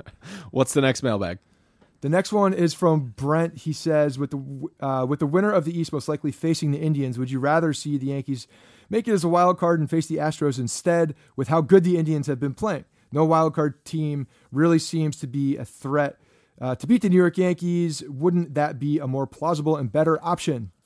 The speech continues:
Speaker 1: Well, first of all, the Indians need to overtake the Astros. While it looks like they may do that, I think they're three games back of the Astros right now.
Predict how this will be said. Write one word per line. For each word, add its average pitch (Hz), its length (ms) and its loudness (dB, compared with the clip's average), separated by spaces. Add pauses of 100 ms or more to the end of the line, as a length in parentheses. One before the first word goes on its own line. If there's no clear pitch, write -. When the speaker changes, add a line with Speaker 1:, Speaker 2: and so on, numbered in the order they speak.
(400)
Speaker 1:
Well, 143 120 0
first 240 320 2
of 131 80 0
all, 127 80 4
the 127 160 0
Indians 123 400 2
need 117 160 -2
to 120 100 -4
overtake 113 540 -2
the 104 80 -4
Astros. 82 400 -12
While 117 180 4
it 95 60 -4
looks 131 280 0
like 156 140 2
they 131 100 0
may 120 160 -2
do 127 220 2
that, 160 160 2
I 139 40 0
think 123 180 -4
they're 98 120 -2
three 131 300 -2
games 131 300 -2
back 123 260 0
of 123 60 -4
the 117 80 0
Astros 135 420 -2
right 147 140 -4
now. 156 320 -4